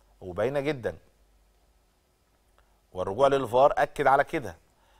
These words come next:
ففكرة إن أنا أنسحب، آه، يعني ما كنتش أحب خالص إن مسؤولي سيراميكا كليوباترا ياخدوا القرار ده ثم الرجوع فيه. هو ما، الموضوع ما خدش دقيقتين،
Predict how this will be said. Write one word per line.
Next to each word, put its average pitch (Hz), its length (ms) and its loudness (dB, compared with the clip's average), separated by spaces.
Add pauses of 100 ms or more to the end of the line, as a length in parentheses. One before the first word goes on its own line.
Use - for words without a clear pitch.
(140)
ففكرة 127 440 -10
إن 120 100 -8
أنا 139 160 -4
أنسحب، 156 420 -6 (160)
آه، 127 180 -8
يعني 127 220 -4
ما 123 60 -10
كنتش - 200 -14
أحب 139 240 -6
خالص 131 460 -6 (440)
إن 117 180 -10
مسؤولي 120 340 -8
سيراميكا 113 480 -10 (180)
كليوباترا 110 440 -2
ياخدوا 113 360 0
القرار 135 340 -2
ده 165 180 -2
ثم 165 240 -6
الرجوع 117 280 -2
فيه. 139 240 -12 (360)
هو 147 120 0
ما، 151 200 0
الموضوع 170 400 0
ما 175 80 6
خدش 175 240 -2
دقيقتين، 127 480 -8